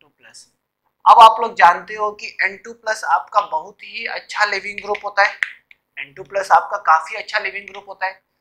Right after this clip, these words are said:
तो एन टू प्लस आपका group leave करेगा,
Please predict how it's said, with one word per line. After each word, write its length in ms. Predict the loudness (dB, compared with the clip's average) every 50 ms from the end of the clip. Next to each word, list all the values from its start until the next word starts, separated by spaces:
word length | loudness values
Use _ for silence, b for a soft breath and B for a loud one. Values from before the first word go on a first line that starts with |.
| _ _ _
तो 100 | -20 -14 -8 -6
एन 160 | -6 -6 -6
टू 120 | -8 -18 -12
प्लस 260 | -6 -6 -4 0 2
आपका 280 | 2 0 0 0 -4 -4
group 640 | -4 -6 -14 -20 -20 _ _ _ _ -18 -18 -18 _ _ _ _ _ _
leave 360 | -20 -18 -12 -12 -10 -10 -8 -2 -2
करेगा, 320 | 0 0 0 -2 -2